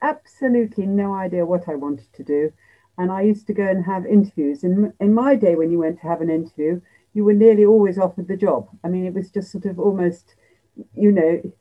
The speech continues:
you were interviewing the employer rather than the other way around. And it, it was a totally different world. And, um, anyway, I went into Sotheby's as I was going to an interview somewhere else. And I thought, "Bingo, this is where I'd really love to work."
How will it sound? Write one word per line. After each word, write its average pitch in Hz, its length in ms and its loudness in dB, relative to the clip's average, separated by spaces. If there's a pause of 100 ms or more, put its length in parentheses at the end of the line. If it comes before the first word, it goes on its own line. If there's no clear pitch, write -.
(140)
you 240 240 6
were 202 160 4
interviewing 180 640 -2
the 185 100 -2
employer 175 600 -2
rather 175 400 -4
than 175 220 -2
the 175 80 2
other 170 160 -4
way 170 160 -2
around. 160 280 -4
And 185 140 -4
it, - 160 -4
it 233 80 2
was 214 140 -4
a 233 60 -4
totally 220 520 -4
different 185 340 -8
world. 151 380 -4 (520)
And, 196 360 -4
um, 190 300 -4 (200)
anyway, 208 380 2
I 196 120 -4
went 247 300 4
into 202 360 0
Sotheby's 156 640 -2
as 160 160 -10
I 170 120 -4
was 170 200 -6 (140)
going 180 280 -2
to 180 80 -8
an 175 120 0
interview 170 340 -4
somewhere 170 400 -2
else. 143 200 -6
And 180 120 -6
I 175 120 0
thought, 175 300 -4
"Bingo, 175 380 2
this 175 200 -14
is 156 100 -20
where 165 160 -4
I'd 143 120 -10
really 170 360 -4
love 170 400 -4
to 156 100 -12
work." 151 400 -4